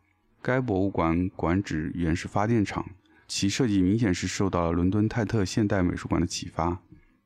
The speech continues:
馆内巨大的内部空间大多空空荡荡，几位工人正匆忙地取下前一场展览的广告牌。我被博物馆的规模和它的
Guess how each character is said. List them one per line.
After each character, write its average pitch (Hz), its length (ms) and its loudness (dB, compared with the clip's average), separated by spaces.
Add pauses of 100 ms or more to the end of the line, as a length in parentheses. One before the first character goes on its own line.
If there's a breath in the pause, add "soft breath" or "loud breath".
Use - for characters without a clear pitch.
(280)
馆 90 180 2
内 104 140 4
巨 110 160 -4
大 107 140 2
的 98 100 0
内 113 180 2
部 92 120 -4
空 98 200 0
间 101 360 2
大 113 180 -2
多 98 100 2
空 117 220 0
空 117 160 2
荡 113 180 2
荡， 92 300 0 (520 loud breath)
几 - 140 -4
位 87 140 2
工 110 240 2
人 92 320 2
正 95 200 2
匆 113 220 0
忙 90 180 2
地 90 120 2
取 - 180 -8
下 85 280 0
前 87 360 0
一 107 60 2
场 85 240 -2
展 85 180 0
览 87 100 2
的 87 80 0
广 82 220 -2
告 87 160 0
牌。 82 320 -2 (880 loud breath)
我 92 140 -2
被 98 160 2
博 87 240 -2
物 98 40 0
馆 92 160 0
的 82 60 2
规 - 180 0
模 101 240 2
和 - 220 -4
它 98 140 -2
的 87 120 0